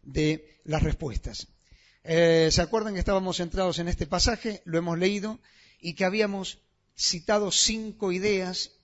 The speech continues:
cinco principios para, eh, intentar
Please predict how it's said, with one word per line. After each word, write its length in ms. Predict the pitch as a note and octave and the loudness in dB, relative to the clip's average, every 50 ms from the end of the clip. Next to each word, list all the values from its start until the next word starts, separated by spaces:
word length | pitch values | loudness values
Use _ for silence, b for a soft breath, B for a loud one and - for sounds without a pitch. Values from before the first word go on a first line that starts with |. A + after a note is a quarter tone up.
| _ - | _ -12
cinco 420 | - - F#3+ F#3 E3+ - F3 - | -12 -10 -10 -10 -8 -10 -10 -10
principios 960 | - E3 F3 F3 D#3+ - - - A#3 G#3+ - - G3+ F3+ F3+ F3+ - - _ _ _ _ _ _ _ | -8 -12 -10 -6 -2 -2 0 0 -2 -4 -8 -8 -8 -8 -8 -8 -10 -16 _ _ _ _ _ _ _
para, 440 | - F3 E3+ E3+ F3 F3 E3+ D#3+ _ b b b b b b b b | -2 0 0 0 0 -2 -2 -4 _ b b b b b b b b
eh, 880 | D3+ D3+ D#3 D#3+ D#3 D3+ D3+ D3+ D3+ D3+ D3+ D3+ D3+ D3+ D3 D3 D3 - - - | -6 -4 -2 0 0 0 0 0 0 0 0 0 0 -2 -4 -4 -8 -16 -12 -10
intentar 840 | F#3 F3+ E3+ - F#3+ F3+ F3 - A3+ A3 A3 G#3+ G#3+ - - _ | -10 -10 -6 -6 -6 -6 -4 -4 -2 -2 -2 -4 -8 -12 -20 _